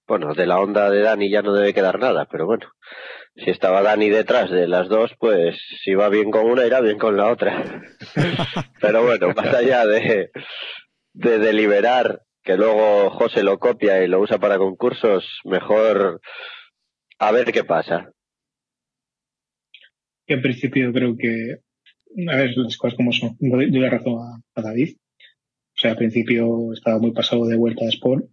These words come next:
Speaker 2: y estas últimas carreras parece que supo esperar, que supo no cometer las picias que cometió hacia mitad de temporada. Pero igualmente yo no, no sé,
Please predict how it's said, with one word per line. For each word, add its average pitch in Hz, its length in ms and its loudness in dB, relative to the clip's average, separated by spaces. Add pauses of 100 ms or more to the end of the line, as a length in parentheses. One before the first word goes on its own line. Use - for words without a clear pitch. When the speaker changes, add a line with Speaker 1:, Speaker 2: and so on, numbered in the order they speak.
(420)
Speaker 2:
y 117 300 0
estas 104 140 -10
últimas 113 300 -2
carreras 113 260 0
parece 117 260 0
que 110 100 0 (300)
supo 123 340 -2
esperar, 123 540 0
que 127 80 2
supo 117 680 -2 (520)
no 127 160 0
cometer 117 400 -2
las 117 160 0
picias 117 240 0
que 113 80 -2
cometió 120 560 -2 (280)
hacia 113 360 -4 (280)
mitad 117 200 0
de 113 80 0
temporada. 117 500 0 (1040)
Pero 117 360 0
igualmente 113 580 0
yo 113 140 -2
no, 117 580 -2
no 123 140 -2
sé, 135 320 -2